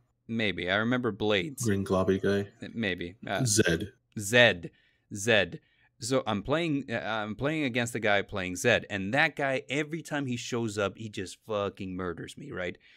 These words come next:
Speaker 1: And
Speaker 2: Yeah.
Speaker 1: it, it happens enough times to where I, I start to think, think to myself, I'm like, "Okay, so he's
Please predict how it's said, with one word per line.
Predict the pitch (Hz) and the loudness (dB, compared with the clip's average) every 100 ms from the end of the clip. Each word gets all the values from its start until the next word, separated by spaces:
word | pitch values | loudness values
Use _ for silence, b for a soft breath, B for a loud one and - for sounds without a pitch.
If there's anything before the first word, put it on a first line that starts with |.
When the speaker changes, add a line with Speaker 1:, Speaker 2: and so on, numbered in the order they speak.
| b b - | b b -4
Speaker 1:
And | 123 117 107 - 202 | 0 0 -2 -2 2
Speaker 2:
Yeah. | 208 - 131 | 4 2 0
Speaker 1:
it, | 131 | 2
it | 131 120 | 2 2
happens | 147 170 190 175 | 2 2 2 -2
enough | 143 127 - | 0 -2 0
times | 123 113 - | -2 -2 -2
to | |
where | 110 107 | 0 2
I, | 110 | 2
I | 113 | 0
start | 110 - 113 | -2 -2 -4
to | 113 98 - | -4 -8 -8
think, | - 139 139 _ | -2 -2 -2 _
think | 139 156 | -6 -6
to | 117 | -4
myself, | 101 - 104 | -6 -4 -6
I'm | 110 | -4
like, | 107 95 - | -2 -2 -2
"Okay, | 131 92 | -8 -8
so | - 95 | -8 -6
he's | 165 254 269 - | -2 -2 -2 -12